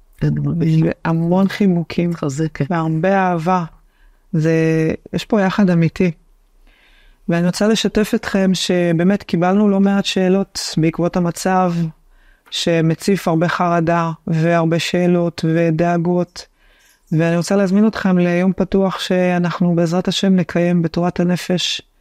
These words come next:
Speaker 2: קודם כל להתאחד ביחד, כמו שדיצה אמרה. עצם היחד נותן המון כוח. וככה אהבת ישראל מאוד גדולה לתת איזשהו מענה ומזור לנפשנו.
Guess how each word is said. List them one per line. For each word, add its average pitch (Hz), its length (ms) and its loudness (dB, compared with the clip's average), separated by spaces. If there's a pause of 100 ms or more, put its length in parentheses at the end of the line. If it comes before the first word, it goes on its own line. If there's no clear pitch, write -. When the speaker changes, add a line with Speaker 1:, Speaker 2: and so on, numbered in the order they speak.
(600)
Speaker 2:
קודם 247 280 4
כל 233 140 2
להתאחד 190 500 0 (540)
ביחד, 170 440 -2 (680)
כמו 170 120 0
שדיצה 165 460 0
אמרה. 165 300 0 (560)
עצם 185 300 0
היחד 175 320 0
נותן 175 260 2
המון 170 260 2
כוח. - 460 -6 (680)
וככה 175 680 -2
אהבת 175 360 2
ישראל 185 380 2
מאוד 180 260 0
גדולה 180 400 2
לתת 208 520 -2 (280)
איזשהו 190 560 0
מענה 170 400 2 (100)
ומזור 170 720 0 (300)
לנפשנו. 175 640 0